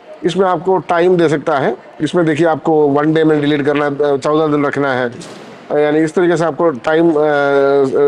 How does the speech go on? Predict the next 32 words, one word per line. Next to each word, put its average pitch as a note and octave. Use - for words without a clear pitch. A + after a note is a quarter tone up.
सेलेक्ट D#3+
कर D#3+
सकता D#3
है। F3+
और F#3+
downloads, F#3+
uh, -
वो, E3+
वो F#3+
sir G3
हमने F#3
downloads E3
किया, E3+
unnecessary D#3+
downloads D#3
चाहिए D3
भी D#3
नहीं D3+
आपको। C#3+
इसमें D#3
भी E3
आपको D#3
date D#3+
fix D#3
कर E3
सकता D#3
है, E3+
फिर C#3+
save C3+
कर B2+
सकता A2
है। G2